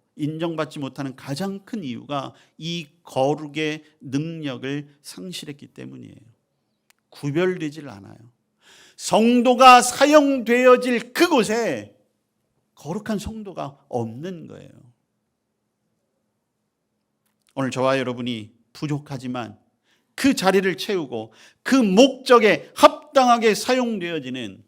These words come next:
거룩한 성도들로 세워질 수 있기를 축복합니다. 자, 그러면 어떻게 거룩하게 살 수 있을까요? 우리가 어떻게 하면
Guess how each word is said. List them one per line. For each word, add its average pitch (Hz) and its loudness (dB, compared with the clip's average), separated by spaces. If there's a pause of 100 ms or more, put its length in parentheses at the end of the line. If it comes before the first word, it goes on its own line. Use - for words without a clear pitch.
(880)
거룩한 123 -8
성도들로 107 -10 (500)
세워질 151 -4
수 131 -12
있기를 104 -12
축복합니다. 107 -14 (680)
자, 135 -2
그러면 151 -2
어떻게 143 -4
거룩하게 139 -10
살 131 -14
수 127 -18
있을까요? 135 -16 (1160)
우리가 175 6
어떻게 202 4
하면 185 2